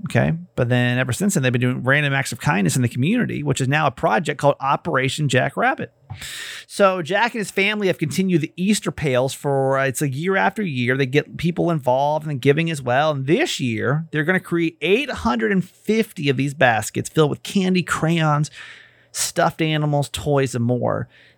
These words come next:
They've been giving families, been giving to families in need and nonprofits around the state, for those who are struggling. And so that's a really cool Operation Jackrabbit up in,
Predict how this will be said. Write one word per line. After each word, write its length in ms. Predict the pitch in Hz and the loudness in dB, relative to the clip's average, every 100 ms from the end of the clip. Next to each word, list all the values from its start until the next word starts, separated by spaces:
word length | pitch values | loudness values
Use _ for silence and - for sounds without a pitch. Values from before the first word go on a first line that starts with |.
| _ | _
They've 140 | 151 | -2
been 140 | 156 147 | 0 0
giving 180 | 151 131 | 2 0
families, 720 | - 180 190 196 185 185 151 | 0 0 2 0 2 0 0
been 160 | 139 143 | -4 0
giving 180 | 143 135 | 0 0
to 60 | |
families 360 | 120 151 147 135 | 0 0 2 2
in 140 | 120 143 | 2 2
need 280 | 170 170 | 2 0
and 140 | 139 117 | 2 2
nonprofits 720 | 123 127 - 131 131 123 - | 2 0 0 2 2 -2 0
around 220 | 117 110 | 2 2
the 60 | 113 | 0
state, 400 | - 120 123 - - - _ - | -2 0 0 -4 -20 -20 _ 0
for 40 | 110 | 2
those 180 | 107 | 2
who 100 | - | 0
are 60 | 107 | 0
struggling. 640 | - - - - 123 123 _ _ _ | 2 0 0 -4 -8 -8 _ _ _
And 120 | 165 | -4
so 100 | - | 0
that's 140 | 147 139 | 0 0
a 20 | |
really 160 | 135 | -2
cool 300 | 123 131 120 | -2 -2 0
Operation 440 | 120 - 127 117 117 | -2 0 0 0 -2
Jackrabbit 600 | 131 123 135 127 127 123 | 0 0 0 0 0 0
up 180 | 120 120 | -2 0
in, 260 | 117 113 | 0 0